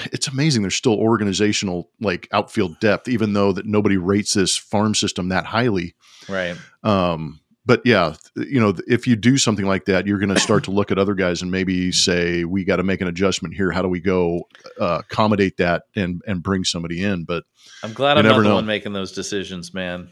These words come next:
Speaker 1: Yeah.
Speaker 2: I, I,
Speaker 1: It's
Speaker 2: you
Speaker 1: crazy
Speaker 2: know.
Speaker 1: to think about, though. When you say he's thir-, he's, he'll be thirty-four at the end of an eight or nine year deal, it's pretty incredible.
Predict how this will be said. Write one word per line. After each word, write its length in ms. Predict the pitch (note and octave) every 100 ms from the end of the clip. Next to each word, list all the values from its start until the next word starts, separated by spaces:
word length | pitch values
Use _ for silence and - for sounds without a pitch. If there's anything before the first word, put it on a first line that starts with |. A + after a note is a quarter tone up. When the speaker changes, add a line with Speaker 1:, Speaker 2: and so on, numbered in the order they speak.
| _
Speaker 1:
Yeah. 120 | G#2+
Speaker 2:
I, 160 | G2+ A#2
I, 140 | -
Speaker 1:
It's 200 | A#2 C3
Speaker 2:
you 40 | G#2+
Speaker 1:
crazy 260 | E3 D#3+
Speaker 2:
know. 80 | A#2+
Speaker 1:
to 40 | G#2+
think 160 | A#2+ A2
about, 260 | F#2+ F2
though. 120 | G2
When 100 | F2
you 100 | G2+
say 180 | G2+ B2
he's 140 | G#2 -
thir-, 200 | G#2+ -
he's, 260 | A2 G2
he'll 140 | - G#2+
be 120 | G2
thirty-four 520 | - A2 F#2+ - G2+
at 100 | F#2+
the 120 | F#2+
end 100 | G2
of 60 | F#2
an 100 | F#2
eight 160 | - F#2+
or 80 | F#2
nine 200 | F#2 F#2
year 120 | F2
deal, 240 | E2 G2 E2+
it's 80 |
pretty 260 | - - F2
incredible. 520 | E2 - F2+ D#2 D2